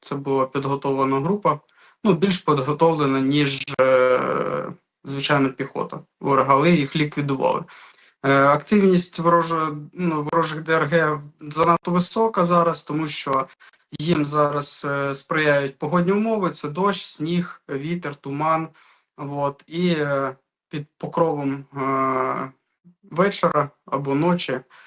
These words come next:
вони можуть, е, проникати балками, е,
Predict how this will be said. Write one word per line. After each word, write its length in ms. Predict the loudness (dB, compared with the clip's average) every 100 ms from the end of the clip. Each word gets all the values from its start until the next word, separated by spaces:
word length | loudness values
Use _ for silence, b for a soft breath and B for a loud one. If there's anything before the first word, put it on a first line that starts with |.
| B B
вони 200 | 0 2
можуть, 440 | 4 2 0 -6 -4
е, 400 | -2 0 -2 -6 -12 _ _ _ _ _ _ _
проникати 720 | 0 0 0 0 -2 -4 -6 -10 _ _ _ _ _ _ _ _ _ -10
балками, 720 | -2 0 0 -2 -4 -4 -8 -12 B B B B -6
е, 580 | -2 0 0 0 -2